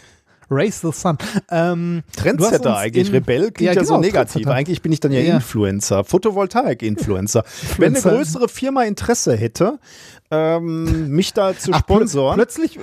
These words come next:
Speaker 1: plötzlich machen wir hier doch Werbung, oder was?
Speaker 2: <laughs> Nee, die sollen mir hier nur so ein Ding draufsetzen und dafür lege ich hier die, äh, Visitenkarten, äh, mir in den
Speaker 1: <laughs> Ja.
Speaker 2: Flur und wenn die Nachbarn anstellen und sagen,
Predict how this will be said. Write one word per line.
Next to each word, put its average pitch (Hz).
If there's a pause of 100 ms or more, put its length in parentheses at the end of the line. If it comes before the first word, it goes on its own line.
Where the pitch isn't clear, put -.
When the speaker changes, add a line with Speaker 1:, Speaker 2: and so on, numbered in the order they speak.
(120)
Speaker 1:
plötzlich 220
machen 226
wir 208
hier 190
doch -
Werbung, 151
oder 220
was? -
Speaker 2:
<laughs> - (800)
Nee, 302
die 190
sollen 220
mir 254
hier 226
nur 247
so 220
ein 190
Ding 277
draufsetzen 156 (260)
und 156
dafür 233
lege 220
ich 196
hier 208
die, 190
äh, 165
Visitenkarten, 160
äh, 151
mir 147
in -
den 214
Speaker 1:
<laughs> 202
Ja. 214
Speaker 2:
Flur 226
und 196
wenn 208
die 214
Nachbarn 202
anstellen 214
und 185
sagen, 185